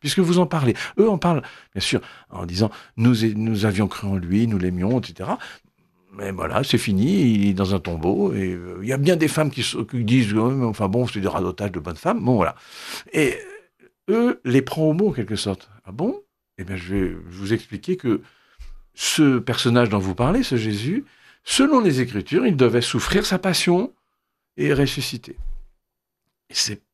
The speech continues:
pas encore suffisant, parce que, me semble-t-il, parce que saint Luc va,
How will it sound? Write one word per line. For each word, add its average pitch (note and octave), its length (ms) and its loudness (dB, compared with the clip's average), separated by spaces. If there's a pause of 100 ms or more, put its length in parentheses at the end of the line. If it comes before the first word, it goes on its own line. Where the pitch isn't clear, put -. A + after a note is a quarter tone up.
pas C3+ 100 -6
encore B2 280 0
suffisant, A2 680 0 (100)
parce - 260 -8 (180)
que, B2 60 -4
me G#2 220 2
semble-t-il, G#2+ 500 0
parce - 240 -8
que - 80 -14
saint A#2+ 240 -2
Luc A#2 320 -2 (540)
va, G2 500 -4